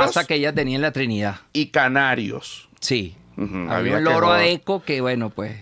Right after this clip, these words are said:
Speaker 2: ¡Ade,
Speaker 1: pero de la
Speaker 2: juventud!
Speaker 1: época de Piñerúa.
Speaker 2: ¡Ade,
Speaker 1: El tipo decía,
Speaker 2: juventud!
Speaker 1: "Piñerúa".
Speaker 2: Sí, ¡viva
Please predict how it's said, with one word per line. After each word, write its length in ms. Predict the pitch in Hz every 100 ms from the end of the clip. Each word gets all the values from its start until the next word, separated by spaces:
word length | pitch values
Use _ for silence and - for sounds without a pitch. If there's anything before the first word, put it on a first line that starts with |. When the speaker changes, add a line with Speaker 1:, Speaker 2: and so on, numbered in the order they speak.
| -
Speaker 2:
¡Ade, 720 | 330 370 320 311 392 349 208 -
Speaker 1:
pero 320 | 381 381 320
de 120 | -
la 60 | -
Speaker 2:
juventud! 40 |
Speaker 1:
época 300 | 139 175 -
de 60 | 392
Piñerúa. 460 | 381 175 277 311 403
Speaker 2:
¡Ade, 180 | 370
Speaker 1:
El 60 | 240
tipo 280 | 247 381 381
decía, 300 | 370 320 -
Speaker 2:
juventud! 220 | 381 339
Speaker 1:
"Piñerúa". 800 | 226 233 226 196 208 269 254 233
Speaker 2:
Sí, 360 | 143 147 160 160
¡viva 240 | 165 202